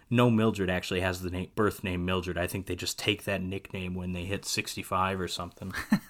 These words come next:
Speaker 1: Yeah, so his wife hates him. He's asked for a divorce. She said no. And you think, "What? Why?" And especially because she reminds him that she's the money between the two of them, even though he inherited the house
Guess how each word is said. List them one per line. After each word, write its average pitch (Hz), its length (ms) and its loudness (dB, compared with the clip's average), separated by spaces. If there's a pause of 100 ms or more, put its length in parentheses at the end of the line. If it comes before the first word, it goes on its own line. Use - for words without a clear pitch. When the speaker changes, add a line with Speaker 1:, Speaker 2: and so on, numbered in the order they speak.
(2000)
Speaker 1:
Yeah, 120 140 10
so 127 180 4
his 104 140 2
wife 117 260 6
hates 113 300 0
him. 110 200 4 (120)
He's 143 260 4
asked 139 280 2
for 135 160 -2
a 131 40 -2
divorce. 101 720 0
She - 280 4
said 123 360 2
no. 87 540 0 (160)
And 139 160 8
you 127 80 6
think, 147 240 0
"What? 117 180 0
Why?" 139 340 0
And 92 420 6
especially 175 340 4
because 120 180 0
she - 160 2
reminds 131 420 2
him 117 180 0
that 95 160 -2
she's 113 400 0
the - 100 -4
money 98 400 0
between 139 380 0
the 131 80 2
two 131 200 0
of 127 80 2
them, 143 260 0
even 120 260 4
though 110 280 2
he 117 220 2
inherited 107 480 0
the 90 120 0
house 92 460 -2